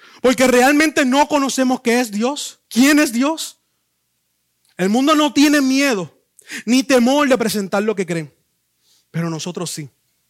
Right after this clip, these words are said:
Y es algo interesante, recién estaba leyendo un, un, un, una recién abierta página de jo-, jóvenes universitarios pro vida,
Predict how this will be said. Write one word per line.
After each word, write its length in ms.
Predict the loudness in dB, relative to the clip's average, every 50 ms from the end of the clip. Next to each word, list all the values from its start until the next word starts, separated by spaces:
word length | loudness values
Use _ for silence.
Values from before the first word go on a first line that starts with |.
| _ _ _ _ _ _ _ _ _ _ _ _ _ _ _ _ _ -20 -20 _ _ _ _ _ _ _ _ _ _ _ _ -20 -20 -6 -2
Y 80 | 0
es 40 | 2
algo 160 | 2 2 2
interesante, 640 | 0 0 2 2 2 2 2 2 2 0 0 0 0
recién 260 | 0 0 0 0 -2
estaba 360 | -2 -2 -2 0 0 2 2
leyendo 580 | 2 2 2 0 0 0 -2 -2 -2 -4 -6 _ _ _ _
un, 320 | -6 -4 -4 -4 -4 -6 -8 -8
un, 160 | -8 -6 -6
un, 200 | -6 -8 -8 -8 -6
una 200 | -4 -2 0 0
recién 580 | 0 0 0 0 -2 -4 -4 -6 -10 -14 _ _ _ _ _
abierta 520 | -2 -2 0 0 0 -2 -2 -2 -2 0 0
página 460 | 2 0 0 0 -2 -4 -6 -10 -12 _ _ _
de 560 | _ -10 -4 -2 -2 0 0 -2 -4 -8 -12 _ _ _ _ _ _ _ _ _ _ _ _ _ _
jo-, 420 | -20 -20 -10 -6 -2 -2 -2 0
jóvenes 460 | 2 2 2 4 2 0 -2 -4 -6 -10 -14 -14
universitarios 760 | -10 -6 -4 -2 -2 -2 -2 0 0 2 2 0 -4 -8 -10 _ _ _ _ _ _ _ _ _ _ _ _ _ _ _ _ _ _ _ _ _ _ _ _ -20 _
pro 200 | -4 -2 0 0
vida, 360 | 2 2 0 0 -2 -6 -10